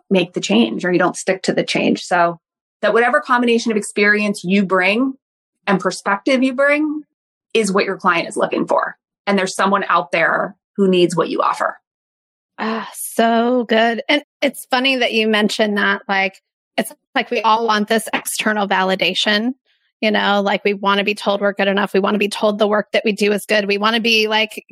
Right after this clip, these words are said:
Speaker 2: given, you and I have talked about this before, like, we wanna be given the A, you know, the A plus. We
Speaker 1: <laughs> Yeah.
Speaker 2: wanna get the good feedback. And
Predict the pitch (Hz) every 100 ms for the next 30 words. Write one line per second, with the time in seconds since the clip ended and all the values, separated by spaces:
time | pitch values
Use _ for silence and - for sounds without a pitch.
0 | 226 226 208 226 220 214 202 - 208 -
1 | 214 202 - 202 214 202 196 202 196 -
2 | _ _ 240 233 233 226 226 233 226 214
3 | 220 220 214 202 202 214 214 _ - 220
4 | 208 208 - 220 220 226 208 202 - -
5 | - 226 208 208 214 - 220 226 226 240
6 | 214 214 220 247 _ _ _ _ _ _
7 | _ _ _ _ 262 269